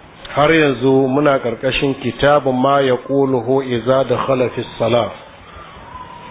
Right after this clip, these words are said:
Littafin da ke bayani akan me ya kamata mutum ya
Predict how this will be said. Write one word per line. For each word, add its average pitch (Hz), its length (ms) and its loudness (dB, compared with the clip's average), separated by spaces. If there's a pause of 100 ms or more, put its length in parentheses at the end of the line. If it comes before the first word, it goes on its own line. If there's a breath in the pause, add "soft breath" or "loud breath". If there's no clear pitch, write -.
(120)
Littafin 143 560 2
da 120 80 2
ke 123 240 0
bayani 135 500 4
akan 127 540 -2 (1200)
me 107 140 0
ya 135 120 2
kamata 131 520 2
mutum 113 400 -2
ya 107 80 0